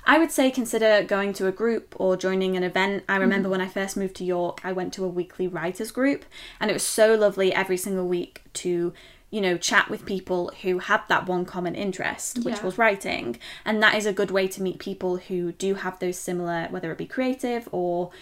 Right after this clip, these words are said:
Speaker 1: whether it be a reading group or a sporting group, those people that have
Speaker 2: Mm.
Speaker 1: that similar interest. My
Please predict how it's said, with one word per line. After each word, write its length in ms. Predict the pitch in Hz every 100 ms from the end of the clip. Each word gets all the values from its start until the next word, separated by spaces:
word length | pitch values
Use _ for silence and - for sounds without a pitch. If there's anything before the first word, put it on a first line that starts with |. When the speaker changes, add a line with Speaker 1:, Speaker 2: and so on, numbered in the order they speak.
| - -
Speaker 1:
whether 220 | 190 185
it 80 | -
be 100 | 175
a 60 |
reading 400 | 175 277 277 262
group 520 | 233 226 233 226 - -
or 420 | 180 175 175 175
a 60 | -
sporting 560 | - - 247 254 233 220
group, 380 | 214 208 -
those 200 | 202 202
people 540 | 196 208 196 196 185 180
that 140 | 175
have 200 | 247 226
Speaker 2:
Mm. 40 | 214
Speaker 1:
that 160 | 196
similar 320 | - 190 185 175
interest. 640 | 175 - 226 - - -
My 560 | 196 185 185 180 180